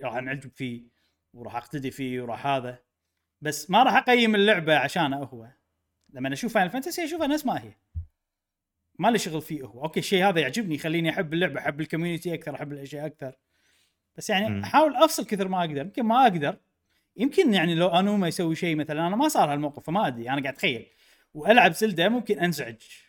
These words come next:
Speaker 1: أو ما أقدر ألعب اللعبة، أو ما أدري شنو الرياكشن اللي بيصير عندي. بس
Speaker 2: مم.
Speaker 1: أتوقع إنه لا، حب يعني إذا اللعبة مضبوطة وحلوة وعجيبة، راح ألعبها وراح أستانس فيها وراح يضيق خلقي.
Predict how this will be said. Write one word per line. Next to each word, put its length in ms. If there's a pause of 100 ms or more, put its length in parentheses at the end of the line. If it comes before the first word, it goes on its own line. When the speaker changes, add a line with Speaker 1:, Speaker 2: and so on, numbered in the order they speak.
(120)
Speaker 1:
أو 80
ما 120
أقدر 260
ألعب 160
اللعبة، 300
أو 360 (160)
ما 120
أدري 120
شنو 160
الرياكشن 340
اللي 100
بيصير 220
عندي. 260 (640)
بس 160
Speaker 2:
مم. 60
Speaker 1:
أتوقع 380
إنه 160
لا، 180
حب 340
يعني 260
إذا 140
اللعبة 280
مضبوطة 460
وحلوة 320
وعجيبة، 380
راح 100
ألعبها 240
وراح 160
أستانس 340
فيها 220
وراح 200
يضيق 300
خلقي. 320